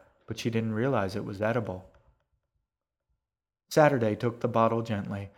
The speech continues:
and poured a small amount into one of the goblets on the table. He stepped back, and the boy lifted the glass to his nose, first to sniff,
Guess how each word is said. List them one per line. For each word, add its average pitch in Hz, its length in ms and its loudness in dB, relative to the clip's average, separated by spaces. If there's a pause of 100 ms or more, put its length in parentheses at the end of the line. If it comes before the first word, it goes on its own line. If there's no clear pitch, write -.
(140)
and 110 160 -6
poured 113 220 2
a 110 80 0
small 117 380 2
amount 117 480 -4
into 107 180 -8
one 107 220 -4
of 107 80 -6
the - 80 -4
goblets 110 520 -2
on 101 140 -4
the 104 60 -6
table. 101 480 -6 (1500)
He 143 80 0
stepped - 340 2
back, 127 380 -2 (400)
and 117 120 0
the 117 60 2
boy 120 280 4
lifted 120 420 -4
the 123 80 -6
glass 110 400 -2
to 110 140 -6
his 107 180 -6
nose, 104 460 -6 (420)
first 110 320 -4
to 143 80 -4
sniff, 101 460 -8